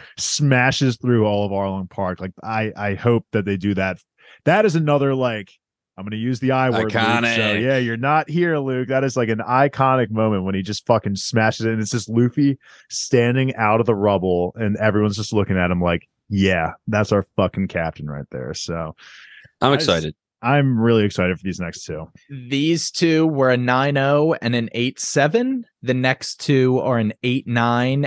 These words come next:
Speaker 3: and a nine two on I M D B. So
Speaker 1: I
Speaker 3: these are all really highly rated, <laughs>
Speaker 1: <laughs>
Speaker 3: but,
Speaker 1: It is
Speaker 3: you know, they're not bad. So
Speaker 1: I think it's
Speaker 3: I, I'm excited.
Speaker 1: legitimately every nine out of ten One Piece fans being like,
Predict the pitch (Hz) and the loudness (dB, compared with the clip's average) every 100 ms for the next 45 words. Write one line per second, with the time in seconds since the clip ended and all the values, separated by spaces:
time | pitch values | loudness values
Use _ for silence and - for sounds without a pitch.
0 | - 113 104 101 104 107 107 101 - 113 | -2 0 2 2 2 2 0 -2 -4 -2
1 | 98 87 78 95 98 _ 117 101 95 101 | -2 -2 -8 -10 -12 _ -6 -2 0 0
2 | 95 87 95 87 82 62 65 113 117 - | 0 -2 -6 -6 -8 -8 -6 -6 -6 -2
3 | 107 101 98 98 95 92 - _ _ _ | 0 2 2 0 -2 -4 -12 _ _ _
4 | _ _ _ 131 180 415 214 170 165 147 | _ _ _ -2 2 2 2 4 4 2
5 | 120 147 156 120 147 131 123 123 123 107 | 0 0 0 0 0 -2 -4 -4 -4 -6
6 | 95 98 117 185 - 175 226 180 202 220 | -8 -8 -6 -6 -6 -2 0 0 2 2
7 | 208 175 196 196 196 202 262 190 180 208 | 2 0 0 2 2 0 0 2 2 0
8 | - - - 180 208 220 233 240 95 - | -4 -16 -4 -2 0 -2 -4 -4 -6 -10
9 | - 135 131 127 127 131 135 151 147 151 | -6 -2 2 2 2 2 4 4 2 2
10 | 160 170 170 165 165 156 - - 131 123 | 2 2 0 0 0 0 -6 -4 -2 0
11 | 143 139 110 113 120 135 131 117 - 120 | 0 0 0 0 2 2 2 2 0 0
12 | 110 104 98 101 - 101 98 92 104 101 | 2 2 2 -2 0 0 2 0 0 0
13 | 92 - | 0 -4